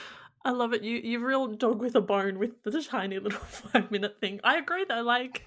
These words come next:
what, what's going on, A F L? What are you doing? Um, I think it's such an interesting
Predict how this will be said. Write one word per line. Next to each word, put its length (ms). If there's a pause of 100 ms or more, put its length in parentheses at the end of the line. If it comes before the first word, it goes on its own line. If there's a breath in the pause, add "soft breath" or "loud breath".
what, 340
what's 240
going 240
on, 120
A 100
F 180
L? 120
What 140
are 60
you 120
doing? 400 (400 loud breath)
Um, 360 (500)
I 120
think 220
it's 220
such 320
an 120
interesting 960